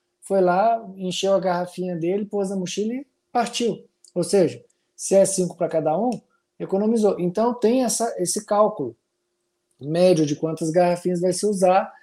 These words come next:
e se joga a conta pra mais. São quantos atletas? São X. Então, coloca X mais Y de, de água pra caso, é,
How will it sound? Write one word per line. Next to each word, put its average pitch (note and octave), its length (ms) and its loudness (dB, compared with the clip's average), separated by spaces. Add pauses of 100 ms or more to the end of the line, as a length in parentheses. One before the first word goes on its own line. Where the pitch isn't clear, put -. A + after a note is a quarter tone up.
(220)
e A#3+ 140 0
se B3 180 2
joga E3 340 6
a - 40 -8
conta F#3 320 -4
pra G#3+ 160 -2
mais. A3 500 -8 (220)
São D3 260 -6
quantos F3+ 300 0
atletas? D#3 480 2
São D#3 500 -4 (120)
X. - 540 2 (200)
Então, B2 160 -12
coloca D3+ 420 4
X F3 320 2
mais F#3+ 500 0 (220)
Y - 500 0 (460)
de, C#3 300 0
de C#3+ 200 2
água D3+ 480 2 (440)
pra D#3 260 2
caso, E3 640 -2 (480)
é, D3+ 960 0